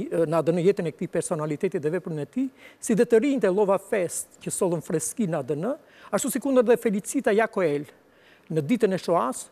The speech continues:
sollën pra të gjithë ta një atmosferë tjetër, me, dhe kjo e fundit me librin e Tiatit, Jozef Jakoel, Izraelitët në Shqipëri.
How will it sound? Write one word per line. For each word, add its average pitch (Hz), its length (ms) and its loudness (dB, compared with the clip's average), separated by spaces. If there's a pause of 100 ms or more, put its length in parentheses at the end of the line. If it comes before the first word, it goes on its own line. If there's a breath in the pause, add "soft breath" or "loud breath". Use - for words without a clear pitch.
sollën 247 480 2
pra 202 80 -2
të 185 160 -6
gjithë - 160 -2
ta 233 80 2
një 208 160 0
atmosferë 180 400 -6
tjetër, 190 400 -4 (560 loud breath)
me, 196 320 4 (240)
dhe 170 240 2
kjo 190 160 4
e 175 80 0
fundit 214 240 0
me 185 160 0
librin 196 240 0
e 175 80 -2
Tiatit, 220 480 -2
Jozef 165 400 0
Jakoel, 185 400 0
Izraelitët 208 640 -2
në - 160 -10
Shqipëri. - 380 -14